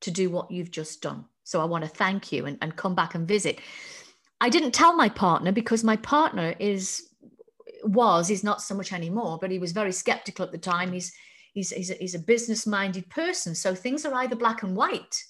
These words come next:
Robert, there's no gray area. So I thought, "I, I'm gonna hold off here in, on telling him about this." I emailed my two spiritualist medium friends in the U K.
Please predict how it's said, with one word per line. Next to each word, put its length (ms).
Robert, 300
there's 160
no 120
gray 280
area. 360
So 140
I 40
thought, 220
"I, 180
I'm 280
gonna 240
hold 340
off 280
here 300
in, 200
on 240
telling 360
him 160
about 320
this." 220
I 140
emailed 500
my 160
two 380
spiritualist 640
medium 380
friends 340
in 100
the 100
U 160
K. 360